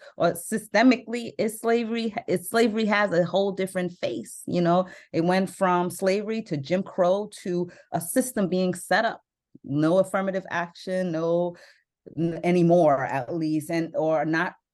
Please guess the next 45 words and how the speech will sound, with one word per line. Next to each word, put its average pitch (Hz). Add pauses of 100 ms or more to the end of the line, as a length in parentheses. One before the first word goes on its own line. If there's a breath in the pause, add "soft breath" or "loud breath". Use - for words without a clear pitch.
(100)
functional, 175
because 143
every 156
application 165
you 151
fill 139
out, 131
they're 127
asking 135
you, 120
"What 160
is 208
your 208
race?" 190
Why 233
do 311
you 285
want 262
to 254
know 233
my 220
race 190
for 151
a 135
job? - (520 soft breath)
You 165
know 175
what 185
I 185
mean? 190 (280 loud breath)
Is 135
that 196
gonna 190
affect 180
me 175
getting 175
this 170
job 165
for 151
the 135
positive 180
or 165
for -
the 151
worse? 147